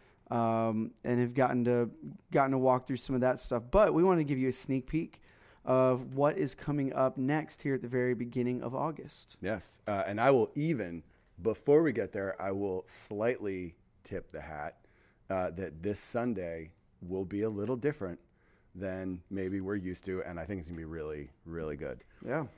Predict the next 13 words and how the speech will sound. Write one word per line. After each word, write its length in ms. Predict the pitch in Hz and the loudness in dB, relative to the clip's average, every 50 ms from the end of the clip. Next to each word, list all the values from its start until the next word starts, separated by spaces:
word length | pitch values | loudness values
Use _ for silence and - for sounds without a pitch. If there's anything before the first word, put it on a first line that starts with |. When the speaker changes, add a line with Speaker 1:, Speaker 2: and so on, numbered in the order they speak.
| _ _ - - - | _ _ -14 -6 -2
Speaker 2:
Uh, 160 | 101 104 101 | -2 0 0
but 200 | 101 110 98 - | 0 -2 -2 0
so 160 | - 123 113 | 0 2 2
the 160 | 110 101 95 | 2 0 -2
next 500 | 90 92 92 98 107 120 135 156 - - | -4 -4 -2 0 0 2 0 0 0 0
series, 720 | - - 123 104 98 95 92 90 98 120 151 - - - - - _ _ - | 0 2 2 2 0 0 -2 -2 -4 -6 -6 -8 -10 -12 -14 -18 _ _ -10
uh, 160 | 92 92 92 92 - | -6 -4 -4 -4 -2
is 200 | 110 110 107 120 | 0 0 2 2
entitled 760 | 117 117 120 - - - 104 90 78 82 87 110 135 143 - - - - - _ | 2 0 0 -2 0 0 0 0 0 -2 -4 -4 -4 -6 -8 -12 -14 -14 -10 _
Act 440 | - 92 101 113 120 - - - - - - - | -2 -2 0 -2 -4 -8 -12 -12 -12 -12 -14 -12
Like 280 | - 87 95 101 107 - | -8 -4 -2 -2 -2 -2
a 80 | 120 110 | -4 -8
Christian, 720 | - - - - - - 87 - - - - - - - | -8 -10 -16 -14 -10 -8 -8 -6 -8 -10 -12 -16 -20 -20